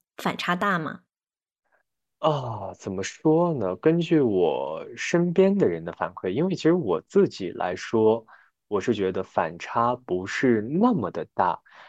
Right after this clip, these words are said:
Speaker 2: 因为短视频当中我呈现出来，出来的状态，其实是我性格当中的一部分。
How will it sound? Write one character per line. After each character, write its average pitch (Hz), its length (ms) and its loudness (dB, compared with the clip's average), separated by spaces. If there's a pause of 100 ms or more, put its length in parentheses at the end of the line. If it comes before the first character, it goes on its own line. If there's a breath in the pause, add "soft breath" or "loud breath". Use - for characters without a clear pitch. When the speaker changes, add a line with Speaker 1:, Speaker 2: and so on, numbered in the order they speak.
(200 loud breath)
Speaker 2:
因 170 160 2
为 165 180 6
短 98 240 2
视 139 220 2
频 101 420 -6
当 117 240 0
中 120 200 0
我 90 120 -2
呈 101 200 -12
现 107 120 -6
出 101 140 -8
来， 90 160 -4
出 - 320 -12
来 92 120 0
的 95 80 -8
状 98 220 -6
态， 95 140 -14
其 - 100 -18
实 147 180 -2
是 - 240 0
我 85 360 0
性 117 260 -8
格 95 160 -4
当 117 240 -2
中 127 240 -6
的 104 80 -2
一 87 140 -8
部 156 320 4
分。 82 260 -6